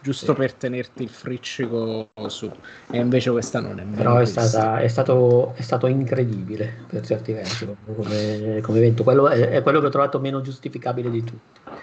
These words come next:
Speaker 1: Sì,
Speaker 2: C'è
Speaker 1: c'è
Speaker 2: qualcosa dall'indie showcase che mi ha colpito particolarmente, di cui magari avete voglia di parlare?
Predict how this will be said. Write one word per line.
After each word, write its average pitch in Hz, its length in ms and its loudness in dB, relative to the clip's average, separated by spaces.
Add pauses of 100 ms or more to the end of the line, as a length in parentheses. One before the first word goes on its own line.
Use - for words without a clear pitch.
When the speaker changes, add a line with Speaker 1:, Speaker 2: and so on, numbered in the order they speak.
(200)
Speaker 1:
Sì, 113 300 2
Speaker 2:
C'è 127 720 4
Speaker 1:
c'è 123 280 2
Speaker 2:
qualcosa 143 520 0
dall'indie 143 340 -2
showcase 135 420 -4
che 127 100 -4
mi 117 60 -2
ha 117 40 -2
colpito 120 320 -4
particolarmente, 120 840 -2
di 117 80 -4
cui 120 220 0
magari 117 240 0
avete 117 220 0
voglia 117 160 4
di 117 80 -2
parlare? 113 720 -6